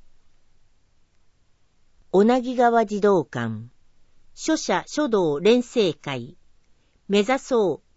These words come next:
美文字マスター。日時、十二月二十七日金曜、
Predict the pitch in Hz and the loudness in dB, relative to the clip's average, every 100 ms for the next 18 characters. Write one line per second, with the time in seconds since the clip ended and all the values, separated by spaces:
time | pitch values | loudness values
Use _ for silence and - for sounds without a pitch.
0 | - 202 233 277 - 247 240 - - 120 | 0 2 4 2 -2 -2 -2 -4 -12 -10
1 | 113 110 143 _ _ _ _ - _ _ | -10 -14 -20 _ _ _ _ -20 _ _
2 | _ - - - - 277 - 214 147 135 | _ -20 -20 -18 -6 -4 -4 -6 -6 -12
3 | - _ _ - - - 247 302 302 285 | -14 _ _ -20 -20 -8 -4 -2 -2 -2
4 | 277 254 262 262 214 170 156 160 175 170 | -4 -2 0 0 -2 -2 -2 -4 -4 -6
5 | 143 135 120 233 233 208 185 160 139 | -8 -14 -10 -2 0 0 -2 -4 -6